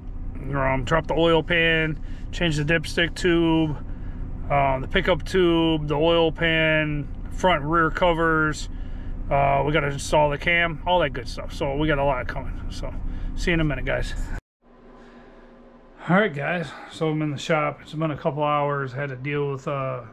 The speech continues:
a couple issues, um, with selling some stuff to somebody, which, oh, sorry. Yeah, it's been like three hours. I had to, uh, clean up some stuff, organize some stuff out here,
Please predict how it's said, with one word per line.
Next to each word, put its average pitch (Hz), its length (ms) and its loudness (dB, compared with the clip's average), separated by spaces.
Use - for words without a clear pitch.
a - 40 -20
couple 170 320 -8
issues, 143 760 -6
um, 131 520 -8
with 151 140 -6
selling 147 440 -2
some 143 220 -10
stuff - 380 -4
to - 80 -14
somebody, 156 580 -4
which, 196 380 4
oh, 254 320 4
sorry. 180 420 2
Yeah, 156 140 2
it's 120 80 -2
been 147 160 0
like 139 220 0
three 151 240 0
hours. 139 320 2
I 143 80 0
had 139 100 -2
to, 135 220 0
uh, 131 200 0
clean 147 280 -2
up 135 100 -4
some 135 180 -8
stuff, 135 300 -4
organize 135 420 -2
some 131 140 -10
stuff 135 220 -4
out 139 200 -2
here, 135 380 -2